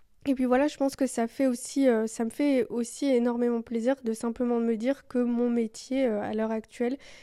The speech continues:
c'est, euh, transmettre. Et c'est essentiellement ça. Et c'est, euh, je pense, je vous l'ai déjà partagé, ce que je pense être, euh, ma mission de vie,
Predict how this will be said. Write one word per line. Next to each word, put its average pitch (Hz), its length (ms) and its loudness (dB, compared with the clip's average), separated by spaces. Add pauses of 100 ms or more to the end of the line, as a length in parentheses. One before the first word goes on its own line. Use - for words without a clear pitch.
(120)
c'est, - 420 0
euh, 214 500 -2 (380)
transmettre. - 640 -6 (160)
Et 302 80 -8
c'est - 200 -4
essentiellement 240 540 -2
ça. 233 260 -8 (140)
Et 240 100 -2
c'est, 254 340 2
euh, 220 200 0
je - 140 -12
pense, 240 320 -6
je 220 140 -6
vous 214 80 -6
l'ai 214 100 -4
déjà 240 300 0
partagé, 233 520 -6
ce - 140 -8
que - 160 -8
je 214 100 -4
pense 277 400 -6
être, 254 280 -6 (600)
euh, 220 220 2
ma 220 180 0
mission 233 440 0
de 226 80 -2
vie, 226 220 -8